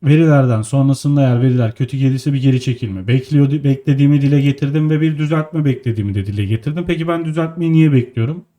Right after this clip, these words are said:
Dile getirdiklerim tam anlaşılmamış. Bir daha birlikte bakalım. Şimdi sevgili dostlar, Bitcoin'in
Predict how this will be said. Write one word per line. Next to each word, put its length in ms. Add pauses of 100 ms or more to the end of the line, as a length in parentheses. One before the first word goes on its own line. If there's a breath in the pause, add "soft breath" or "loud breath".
Dile 160
getirdiklerim 640
tam 180
anlaşılmamış. 800 (540 soft breath)
Bir 120
daha 240
birlikte 460
bakalım. 460 (400)
Şimdi 200
sevgili 360
dostlar, 360 (720)
Bitcoin'in 680